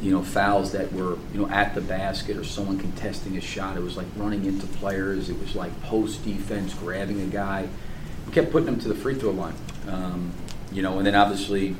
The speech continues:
you know, we, we, we, we didn't shoot the ball particularly well coming down the stretch. I thought we had some, some decent looks. Um,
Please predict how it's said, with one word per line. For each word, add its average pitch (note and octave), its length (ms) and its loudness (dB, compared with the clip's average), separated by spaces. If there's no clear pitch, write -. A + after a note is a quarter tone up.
you F#2+ 80 -2
know, F#2+ 60 -2
we, F#2 200 -2
we, F#2 180 -2
we, G2 160 -2
we G2+ 60 0
didn't F#2+ 240 0
shoot - 240 -6
the - 60 -8
ball F#2 240 -4
particularly G2 360 -4
well F#2 260 -2
coming F#2+ 240 -2
down F#2 200 -4
the E2+ 80 -4
stretch. F#2 400 -2
I F2+ 60 -4
thought - 280 -2
we F#2+ 80 0
had G2+ 180 0
some, F#2 260 -2
some F#2+ 220 -2
decent G2 380 -2
looks. - 340 -6
Um, F#2+ 460 -2